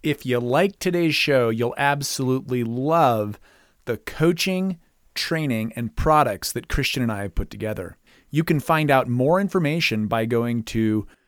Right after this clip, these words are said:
W W W dot will and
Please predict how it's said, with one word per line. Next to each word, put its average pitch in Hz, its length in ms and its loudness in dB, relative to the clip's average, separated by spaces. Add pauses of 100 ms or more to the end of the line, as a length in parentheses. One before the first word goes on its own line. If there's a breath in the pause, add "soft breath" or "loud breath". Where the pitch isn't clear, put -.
(300 soft breath)
W 170 340 2
W 156 400 2
W 113 640 0 (260)
dot 117 360 0
will 151 680 2 (160)
and 135 520 0